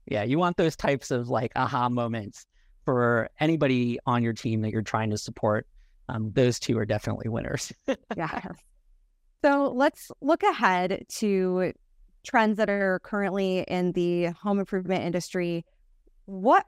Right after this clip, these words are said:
Speaker 2: what is one trend that you think sales leaders in this industry should really be focused on right now?
Speaker 1: So as you think about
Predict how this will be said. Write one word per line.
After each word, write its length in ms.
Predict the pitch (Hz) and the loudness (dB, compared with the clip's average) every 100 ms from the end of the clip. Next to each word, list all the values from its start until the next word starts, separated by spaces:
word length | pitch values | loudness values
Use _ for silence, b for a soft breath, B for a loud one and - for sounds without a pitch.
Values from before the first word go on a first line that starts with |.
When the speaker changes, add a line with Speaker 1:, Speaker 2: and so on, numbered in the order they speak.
| - | -4
Speaker 2:
what 300 | 190 254 - | 0 2 2
is 200 | 349 226 | 0 0
one 260 | 196 196 | 2 2
trend 300 | 196 190 180 | 2 0 0
that 40 | 170 | 0
you 140 | 185 | -2
think 240 | - 185 - | 0 -4 -4
sales 400 | - 170 180 185 | -4 -2 0 2
leaders 340 | 190 196 185 | 2 2 -2
in 180 | - 180 | -2 -2
this 140 | 175 | -2
industry 440 | 170 170 - 175 170 | -2 -4 -2 -2 -2
should 320 | - 202 160 | -2 -2 -2
really 280 | 165 175 175 | -2 -2 -2
be 140 | 170 | -4
focused 480 | - 170 160 165 - | -4 -6 -4 -6 -6
on 160 | 156 | -4
right 240 | 147 139 - | -4 -4 -4
now? 320 | - - - - _ _ _ _ _ _ _ _ _ _ _ _ _ - _ _ _ _ _ _ _ - _ _ _ _ _ _ - | -4 -4 -6 -10 _ _ _ _ _ _ _ _ _ _ _ _ _ -20 _ _ _ _ _ _ _ -20 _ _ _ _ _ _ -8
Speaker 1:
So 200 | - 160 | -2 0
as 240 | 170 190 | 0 2
you 100 | 247 | 0
think 260 | - 151 139 | 2 -2 0
about 440 | 117 107 101 107 | 0 0 0 -2